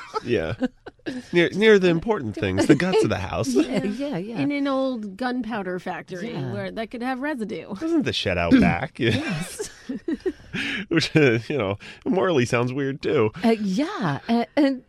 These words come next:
Speaker 2: s-, yeah, morally, I had, like, moral issues with it, even if there was part of my brain that said, "Okay, Barbara, you just made all this up.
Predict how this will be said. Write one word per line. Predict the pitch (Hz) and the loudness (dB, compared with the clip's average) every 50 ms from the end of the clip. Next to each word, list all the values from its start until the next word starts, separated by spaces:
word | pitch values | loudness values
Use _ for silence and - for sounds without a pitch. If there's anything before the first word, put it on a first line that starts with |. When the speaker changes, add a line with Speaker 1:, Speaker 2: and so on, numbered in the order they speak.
| _ _ - | _ _ -20
Speaker 2:
s-, | - - - - - - - - - 233 | -18 -18 -18 -18 -18 -18 -20 -20 -16 -8
yeah, | 233 214 320 381 320 202 | -4 -2 -2 0 0 -2
morally, | 175 180 190 202 214 285 415 453 381 269 185 156 143 139 139 147 | 0 0 2 2 2 2 2 0 0 0 0 0 0 -2 -2 -4
I | - 226 | -6 -8
had, | 247 233 240 180 | -8 -6 -6 -6
like, | 170 170 160 156 - | -4 -6 -6 -6 -6
moral | 170 170 165 165 185 240 311 311 233 | -4 -4 -4 -2 -4 -4 -6 -6 -6
issues | - 151 147 - 147 143 131 127 | -6 -8 -8 -6 -6 -8 -6 -6
with | 139 135 123 | -6 -6 -4
it, | 135 135 - _ _ _ _ _ _ _ _ _ _ _ _ - | -6 -6 -8 _ _ _ _ _ _ _ _ _ _ _ _ -4
even | 220 233 294 311 269 190 160 147 143 156 - - _ _ _ - | -2 -2 0 0 2 2 2 2 0 -2 -6 -10 _ _ _ 0
if | 190 175 165 - _ - | 0 0 0 -2 _ -2
there | 160 165 151 | 0 0 0
was | 151 151 - | 0 -4 -6
part | - - 180 202 240 | -6 -4 -4 -4 -2
of | 254 214 | -2 -4
my | 170 147 135 | -2 -2 -2
brain | 135 143 131 127 127 127 131 | -2 -2 -2 -2 -2 -2 -2
that | 131 123 - | -4 -6 -8
said, | - - 135 123 120 120 117 120 - _ _ _ _ _ _ _ _ _ _ _ - 165 | -10 -12 -10 -10 -8 -10 -12 -12 -16 _ _ _ _ _ _ _ _ _ _ _ -14 -12
"Okay, | 147 - 180 | -6 -4 -4
Barbara, | 170 151 160 160 160 151 156 | -2 -2 -2 -4 -2 -2 -4
you | 156 165 208 | -4 -2 -4
just | 190 180 - - | -4 -4 -4 -2
made | 139 147 151 156 156 147 | -2 0 0 0 -2 -2
all | 143 135 131 | -4 -4 -4
this | 123 131 123 - - | -6 -6 -8 -8 -8
up. | 156 - - - 127 - - | -8 -8 -8 -10 -10 -14 -18